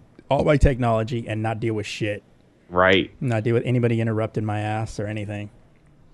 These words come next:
Speaker 1: That is, that does look pretty sl-, fucking
Speaker 2: I
Speaker 1: slick,
Speaker 2: thought it
Speaker 1: though.
Speaker 2: was super dope.
Speaker 1: I see where Adam's going for his next vacation.
Speaker 2: That's right. I ain't taking nobody with me.
Speaker 1: <laughs>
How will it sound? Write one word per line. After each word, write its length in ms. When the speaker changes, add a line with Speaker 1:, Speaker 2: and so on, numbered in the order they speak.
Speaker 1:
That 180
is, 200
that 180
does 200
look 120
pretty 200
sl-, 240
fucking 320
Speaker 2:
I 40
Speaker 1:
slick, 120
Speaker 2:
thought 100
it 40
Speaker 1:
though. 60
Speaker 2:
was 120
super 760
dope. 480
Speaker 1:
I 100
see 160
where 160
Adam's 320
going 180
for 120
his 160
next 180
vacation. 560
Speaker 2:
That's 240
right. 340
I 140
ain't 140
taking 260
nobody 440
with 200
me. 240
Speaker 1:
<laughs> 140